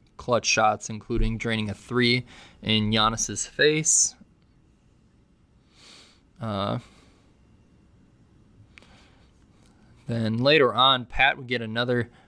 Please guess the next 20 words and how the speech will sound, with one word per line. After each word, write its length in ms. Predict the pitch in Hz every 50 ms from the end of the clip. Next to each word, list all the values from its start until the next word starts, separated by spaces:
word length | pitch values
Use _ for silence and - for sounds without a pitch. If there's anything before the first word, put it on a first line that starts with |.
| _ _ _ _ -
uh, 300 | 117 120 113 110 107 110 117 113 - _ _ _ _ _ _ _ _ _ -
huge 340 | - - 131 123 123 120 - -
offensive 540 | 117 123 120 - - 127 120 - 117 104
rebound, 600 | - 113 120 120 113 113 113 117 117 117 113 110 - -
and 140 | 113 104 104
then 260 | 104 104 107 107 104 - -
he 180 | - - - 113
would 160 | 107 110 110
find 460 | - - 110 104 104 104 101 101 - - -
another 300 | 113 110 110 110 107 104
three-point 520 | - - 120 113 - - - - - -
shooter 420 | - - 135 135 127 123 120 120 120 - - - - -
in 180 | - 110 113 110
Grayson 420 | - 120 131 143 - - - 135
with 120 | 135 131
the 60 | - -
step-back 580 | - - - 135 135 - 139 135 135 131 -
three. 400 | - - 139 135 135 139 139 139 - - - - - - - - - - - _ -
Uh, 300 | - - - - - - - _ _ _ - _ - - _ _ - _
but, 240 | - 123 - 104 -